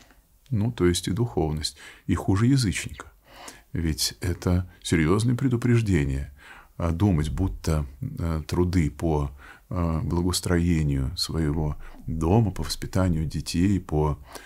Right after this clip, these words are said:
э, решению жизненных проблем вместе с супругой, э, является чем-то разорительным для души человека. Но важно, в каком духе это всё выполняется.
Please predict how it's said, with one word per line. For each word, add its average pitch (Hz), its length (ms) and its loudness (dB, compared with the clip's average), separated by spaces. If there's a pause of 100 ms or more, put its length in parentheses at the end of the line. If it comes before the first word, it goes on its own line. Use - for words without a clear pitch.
(340)
э, 78 480 0
решению 85 460 2
жизненных 80 420 0
проблем 82 480 0
вместе 71 380 -4
с - 40 -6
супругой, 101 640 -4 (460)
э, 82 180 0
является 85 560 2
чем-то 82 320 -2
разорительным 87 720 2
для 73 100 -6
души 73 300 -4
человека. - 560 -8 (640)
Но 87 720 -2
важно, 76 380 0
в - 60 -6
каком 71 320 -2
духе 71 320 0
это - 140 -10
всё - 200 -6
выполняется. 69 760 -6